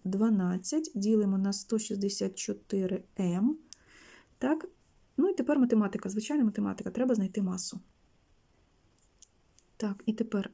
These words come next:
М дорівнює нуль тридцять чотири, ділимо на сто шістдесят чотири, виходить нуль цілі дві тисячні кілограма. Або ми знаємо з тобою, що це буде два грама. Уявляєш собі,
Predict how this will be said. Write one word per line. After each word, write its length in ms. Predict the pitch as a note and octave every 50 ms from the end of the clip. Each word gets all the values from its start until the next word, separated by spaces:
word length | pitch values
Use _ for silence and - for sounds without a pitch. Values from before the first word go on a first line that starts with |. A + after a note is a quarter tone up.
| _ _ - -
М 260 | C4 C#4 D4+ D#4 D#4 - -
дорівнює 600 | G3+ G#3 A3+ A3 G#3+ G3 F#3+ F#3 F#3+ F#3+ F#3 F#3 - - -
нуль 360 | G#3 G#3+ A3+ A3 G#3+ G3 F#3 - - - - _
тридцять 400 | - G3 G3 F#3 - - - -
чотири, 520 | - - G#3 - - D4+ E4 E4 D4 C4
ділимо 400 | A#3+ - G#3+ A3 G#3+ G#3+ G3+ G3+
на 160 | G3 G3 G3 G3
сто 360 | - - - - G3 F#3+ - -
шістдесят 580 | - - - F#3 F#3 G3 F#3 F3+ - - - F3+ -
чотири, 460 | - - - - - D4 D#4 D4+ C#4+ C#4+ - _ _ _ _ _ _ _ _ _ _ _ _ _ _
виходить 460 | A#3 A3 A3 - A3+ G3+ G#3+ G#3 - - -
нуль 200 | G#3 G3+ G#3+ G#3
цілі 640 | G3+ - - - - A3 B3+ D4 C#4 A3+ G3 F#3 A3 B3 - _ -
дві 580 | F#3 F3+ F3+ G3+ G3+ G#3+ G#3+ G#3 F#3+ F#3+ - - _ _ _ _ _ _ _ _ _ _ _ -
тисячні 680 | G#3+ A#3+ C4 - - A3 - - - F#3 F#3 - - - - -
кілограма. 720 | - G#3 G#3+ A3+ A3 G#3 G#3+ G#3+ G3+ F3+ F3+ F3 F3 - - _ - - - - - - _ _ -
Або 460 | - G3 F#3+ F#3+ G#3+ A#3 C#4 D#4 D#4 D#4+ - - -
ми 120 | - G3+ G3+
знаємо 340 | G3+ G#3 G3+ G3+ G3 G3 F#3+
з 60 | -
тобою, 320 | - - G3 G#3+ B3 C4+
що 140 | B3+ - G3+
це 160 | - - G3+
буде 200 | F#3+ G3 F#3 F#3+
два 420 | F3+ F3+ F#3+ F#3+ F#3+ F#3+ G3 A3 A3 - -
грама. 420 | F3 F3 G3+ G3 F3+ F3+ - - - -
Уявляєш 440 | G3 G3+ G#3+ B3 D4 E4+ E4 E4 -
собі, 320 | - G#3+ F#3+ F#3 F#3+ F3+